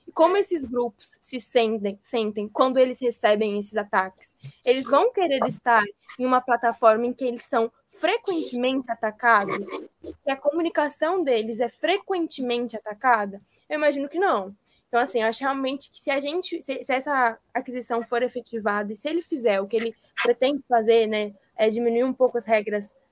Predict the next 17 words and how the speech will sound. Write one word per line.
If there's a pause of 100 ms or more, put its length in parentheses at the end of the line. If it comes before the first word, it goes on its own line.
(120)
é,
de
moderação
desses
assuntos,
a
gente
vai
ter
uma
evas-,
evasão
e,
assim,
até
justificado,
infelizmente.